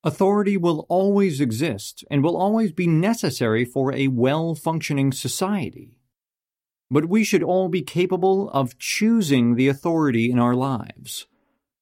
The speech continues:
Adherence to authority should never be compulsory, and it should never go unquestioned, whether they're your preacher, your boss, your teacher, or your best friend.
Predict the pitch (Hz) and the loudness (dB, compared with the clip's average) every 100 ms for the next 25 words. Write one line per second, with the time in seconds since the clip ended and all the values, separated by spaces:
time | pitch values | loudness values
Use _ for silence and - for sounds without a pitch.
0 | _ 151 135 214 233 208 - 190 165 185 | _ -2 0 2 4 2 0 0 0 0
1 | 175 139 101 107 160 135 143 170 160 170 | 0 0 0 -2 0 2 2 0 0 2
2 | 151 151 139 - 165 165 123 90 - 117 | 2 -2 -4 -4 -4 -4 -6 -8 -10 -20
3 | _ - - 190 185 190 160 165 208 156 | _ -12 0 0 2 0 2 2 2 2
4 | 120 113 131 131 139 135 - 190 170 - | 0 2 2 2 2 0 -2 -4 -4 -8
5 | - - - - _ _ - 139 139 135 | -12 -12 -18 -20 _ _ 0 2 4 4
6 | 139 139 123 113 - 190 190 185 180 180 | 4 2 2 0 0 -2 0 -2 0 -4
7 | 143 226 196 160 160 160 - - _ 127 | -2 0 2 0 -2 -6 -10 -14 _ -2
8 | 127 202 202 190 185 - 147 139 135 139 | 0 0 0 0 0 2 2 2 0 -4
9 | - - 131 90 - 117 | -4 -2 -2 -2 -10 -18